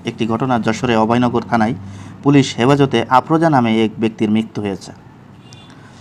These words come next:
দর্শক, আহ, আফরোজা বেগমের ছেলে, তিনি দাবি করেছেন যে তার সামনে, আহ,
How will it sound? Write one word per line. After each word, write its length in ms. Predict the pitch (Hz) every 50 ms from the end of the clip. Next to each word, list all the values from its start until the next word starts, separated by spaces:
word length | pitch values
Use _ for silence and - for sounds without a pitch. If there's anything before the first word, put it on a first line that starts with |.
| - - - - - - - - 113
দর্শক, 320 | 117 131 131 - 165 160
আহ, 880 | 160 - - - - - - - 107 120 113 110 113 113 113 110 110 127
আফরোজা 540 | 127 - - 151 139 151 147 143 139 143 - -
বেগমের 440 | 127 127 127 135 135 135 131 123 120
ছেলে, 400 | - - - 123 127 113 117 - 110 - - - - - 110 -
তিনি 140 | - 123 123
দাবি 220 | 113 117 113 120 113
করেছেন 440 | 117 120 131 131 - 120 113 113
যে 140 | 113 113 113
তার 220 | 107 113 113 120 117
সামনে, 420 | - - 113 117 117 113 104 110 - - - - - - - - - - - - - -
আহ, 180 | 101 101 101